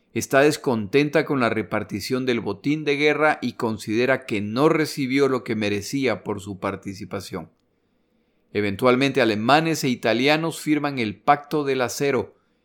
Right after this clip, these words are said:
en mayo de mil novecientos treinta y nueve y nace el eje Berlín-Roma, al que más tarde se sumarán los japoneses. Apenas unos meses después de la firma de este pacto,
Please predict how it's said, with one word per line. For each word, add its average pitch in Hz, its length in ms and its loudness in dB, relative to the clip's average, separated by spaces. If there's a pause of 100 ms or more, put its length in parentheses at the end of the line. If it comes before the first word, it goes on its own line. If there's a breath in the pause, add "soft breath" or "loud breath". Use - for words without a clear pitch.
(140)
en 107 200 -4
mayo 151 360 4
de 135 100 0
mil 143 240 -2
novecientos 131 680 -4
treinta 98 360 -2
y 98 40 -2
nueve 156 540 0 (440)
y 117 160 0
nace 135 640 0
el 107 320 -2
eje 127 600 0
Berlín-Roma, 107 1500 -4 (520)
al 95 240 -6
que 98 140 -4
más 107 320 -2
tarde 131 320 0
se 117 140 -8
sumarán 98 500 -2
los 98 160 -10
japoneses. 95 640 -6 (1500)
Apenas 139 500 2
unos 139 260 0
meses 127 440 -2
después 127 440 0
de 131 80 2
la 104 120 0
firma 127 360 -2
de 113 80 0
este 127 240 -2
pacto, 139 540 0